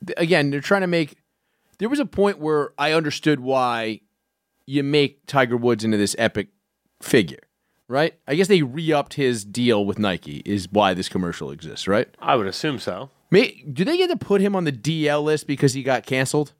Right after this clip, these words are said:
Speaker 2: No, but I mean,
Speaker 1: It
Speaker 2: he
Speaker 1: seems like they should be able to, they should be able to, instead of just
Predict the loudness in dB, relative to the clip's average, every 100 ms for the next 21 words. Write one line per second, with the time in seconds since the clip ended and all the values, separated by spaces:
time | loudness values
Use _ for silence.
0 | _ _ _ _ -10 -4 0 0 0 0
1 | 0 0 0 0 0 0 0 0 0 2
2 | 2 0 0 0 0 0 0 2 2 0
3 | -2 0 0